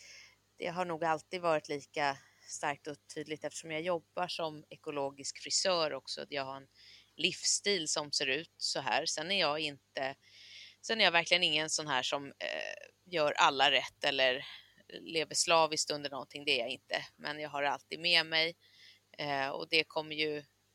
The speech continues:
få gå vidare också till den här lilla. Att man får prata om hur man, varför äter man så här, varför gör man så där, varför lägger man, eh, den, eh, plastflaskan i, där och inte där och,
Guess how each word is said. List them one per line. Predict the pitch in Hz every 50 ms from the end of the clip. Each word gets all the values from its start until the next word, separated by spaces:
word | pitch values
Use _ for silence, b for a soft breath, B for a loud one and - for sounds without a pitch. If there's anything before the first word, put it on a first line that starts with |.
| _ _ _ _ _ _ _
få | 165
gå | 156 151 156
vidare | 147 151 147 135 127 147 147 143 147 139 135 - _ _ _ _ _ _ _ _ _ _ _ _ _ _ _
också | - - - - -
till | - - 151
den | 147 143
här | 180 208 233
lilla. | 226 185 143 120 110 101 143 151 - - _
Att | - -
man | 190 202 220
får | - 330
prata | - - 311 302 262 - - - -
om | 240 269 269
hur | 262 254
man, | 254 262 262 269 277 254 _ _ _ _ _ _ _ _ _ _ _
varför | _ - 262 - - 277
äter | 269 262 - - 262
man | 262 262
så | - -
här, | 208 151 147 165
varför | 185 220 208 - -
gör | 220 220
man | 220 220
så | - - 196
där, | 165 160 175
varför | 180 185 185 - -
lägger | 202 202 202 196 202
man, | 202 196 196 196 196 b b b b b b b _
eh, | - - 196 190 180
den, | - - 190 208 220 214 208
eh, | 208 202 202 -
plastflaskan | - - 214 202 - - - - 175 175 - - - 180 175 180
i, | 180 180 - _ _ _ _
där | - 143 135 165 180
och | 180 180
inte | 180 170 _ - 170
där | 151 143 143 160 175 175
och, | 170 170 175